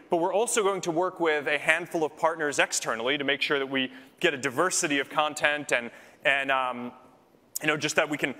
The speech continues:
really dial in the software and the experience, so that way, when we have the next version of this hardware, it is going to be ready to be our first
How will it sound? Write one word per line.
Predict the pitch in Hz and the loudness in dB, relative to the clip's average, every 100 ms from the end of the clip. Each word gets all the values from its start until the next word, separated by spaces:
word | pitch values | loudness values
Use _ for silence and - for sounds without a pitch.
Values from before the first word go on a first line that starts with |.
| - - | -12 -4
really | 151 254 240 | 0 0 0
dial | 170 180 175 175 | 2 2 2 0
in | 170 | -2
the | |
software | 151 - 160 - 170 156 156 165 | 0 2 0 0 0 2 0 0
and | 151 | 0
the | 143 | 0
experience, | - - 160 151 147 147 - - - - | 0 -2 0 0 0 -4 -8 -12 -20 -6
so | - 151 | -2 2
that | 170 202 | 4 4
way, | 151 127 123 120 - - _ - | 2 2 0 -8 -16 -20 _ -4
when | 156 | 0
we | 165 | 0
have | 143 | 0
the | 127 | 2
next | 131 175 - | 2 2 0
version | 143 175 160 131 113 110 | 0 0 0 -2 -2 -6
of | - 120 | -4 0
this | 135 139 | 0 0
hardware, | - 165 143 110 101 104 - - _ _ _ _ | 0 0 0 -2 -2 -4 -10 -20 _ _ _ _
it | 151 143 | -2 0
is | 147 | 0
going | 156 151 | 0 -2
to | 135 | -2
be | 127 | -4
ready | 127 143 147 | 2 2 2
to | 131 | -4
be | 123 135 | -2 -2
our | 131 117 | 0 -4
first | - - 156 160 - | -4 -2 -2 -2 -6